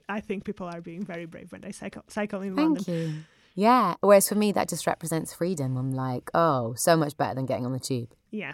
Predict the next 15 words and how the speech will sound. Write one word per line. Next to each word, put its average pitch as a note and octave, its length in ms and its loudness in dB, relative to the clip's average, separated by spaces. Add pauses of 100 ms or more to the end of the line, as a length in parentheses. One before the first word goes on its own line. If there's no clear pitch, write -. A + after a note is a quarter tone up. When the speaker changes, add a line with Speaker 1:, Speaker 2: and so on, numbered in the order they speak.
(120)
Speaker 1:
Do A3 120 -2
you B3 100 2
have, A#3 180 2
like, G#3+ 280 2
any G3 460 -2 (260)
last G#3 400 2
thoughts G3 300 -2
about F#3 440 -6
bravery F#3 480 -2
that F3 280 -8
you F#3+ 60 -4
really F3 460 -6
think - 560 -8 (280)
I G#3 120 0
haven't F#3+ 540 -8